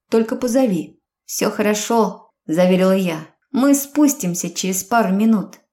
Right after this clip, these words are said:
Поставишь чай? Хочу согреться». Она охотно кивнула. Я знала, что ей нужно было любое задание, чтобы отвлечься от страшных мыслей.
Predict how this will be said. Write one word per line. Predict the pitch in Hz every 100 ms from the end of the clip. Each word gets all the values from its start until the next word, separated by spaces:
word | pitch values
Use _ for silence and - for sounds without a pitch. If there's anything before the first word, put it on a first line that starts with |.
| _ -
Поставишь | 226 254 320 254 -
чай? | - 160 151 151 _ _
Хочу | - 208 208 202
согреться». | - 180 180 190 - - - - _ _ _ -
Она | 254 302 226
охотно | 185 233 226 180
кивнула. | 185 180 240 302 269 226 - _ _ _ _ -
Я | 214 233 226
знала, | 220 285 302 208
что | 202 -
ей | 208 226 226
нужно | 254 269 220 202
было | 247 233
любое | 226 233 220 262 202 180
задание, | 190 196 294 320 240 208
чтобы | - 220 208
отвлечься | 226 214 208 220 277 302 - 214
от | 202 -
страшных | 226 233 233 233 226 254
мыслей. | 254 - 151 156 -